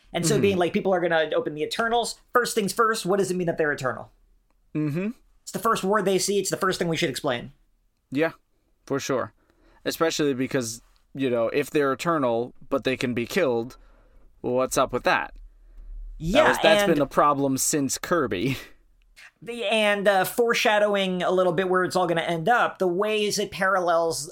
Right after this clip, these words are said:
Speaker 1: how X-Men has been using resurrection
Speaker 2: Mm.
Speaker 1: also now seems obvious and much more interesting 'cause I,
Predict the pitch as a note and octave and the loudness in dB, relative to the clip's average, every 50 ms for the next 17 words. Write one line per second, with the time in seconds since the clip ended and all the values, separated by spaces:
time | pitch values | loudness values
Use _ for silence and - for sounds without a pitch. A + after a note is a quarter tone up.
0 | - C#3+ D3 E3+ E3+ D#3 F3+ A#3 A#3 - - A3 F3+ E3 E3 D3+ C3+ - D3+ C#3+ | -8 -4 0 2 2 4 4 2 0 0 -2 -2 -2 0 0 -2 -2 -2 -4 -6
1 | C#3+ C#3+ B2+ C3 C3 C3 B2+ B2+ A#2+ B2+ A#2+ A2+ A#2 - - - B2 A#2 A#2 B2+ | -6 -6 -6 -6 -2 -2 -2 -2 0 0 -2 -2 -2 -2 -4 -6 -6 -6 -8 -12
2 | C3 - _ _ _ _ _ _ - _ _ - D#3 D#3 D#3+ E3 D#3 - B3 A2+ | -16 -20 _ _ _ _ _ _ -20 _ _ -10 -8 -6 -4 -4 -4 -4 -4 -2
3 | G2 - A3+ A3 A#3+ A3+ - A#3 A3 G3+ G3 F#3+ F#3 - - G#3 F#3 E3 E3 F#3+ | -2 0 2 2 2 2 2 0 0 2 2 2 2 0 0 0 0 2 2 4
4 | F3+ F3+ F#3 F3+ F3 F3 E3+ - F3+ F3 F3 F3 - E3+ E3 E3 E3+ - E3+ E3+ | 2 4 4 2 2 2 0 0 0 0 0 -2 -2 -2 -2 -2 0 -2 -2 -2
5 | D3+ - C#3+ B2 B2 D3+ C#3+ C3+ A#2 A#2 A#2+ - - - C#3+ | -2 -2 -2 -2 -2 -2 -2 -2 -4 -6 -8 -6 -4 -2 0